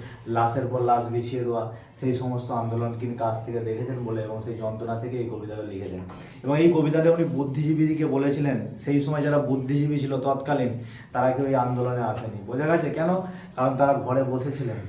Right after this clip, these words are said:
বুঝতে, অনেকে আন্দোলন করেছিলেন কিন্তু অনেকে বসেছিলেন। কাদেরকে বুদ্ধিজীবী বলে?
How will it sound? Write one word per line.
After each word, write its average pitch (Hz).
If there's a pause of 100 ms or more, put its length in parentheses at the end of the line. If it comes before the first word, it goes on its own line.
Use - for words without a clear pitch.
(120)
বুঝতে, 135
অনেকে 156
আন্দোলন 156
করেছিলেন 156
কিন্তু 151
অনেকে 139
বসেছিলেন। 131
কাদেরকে 143
বুদ্ধিজীবী 135
বলে? 135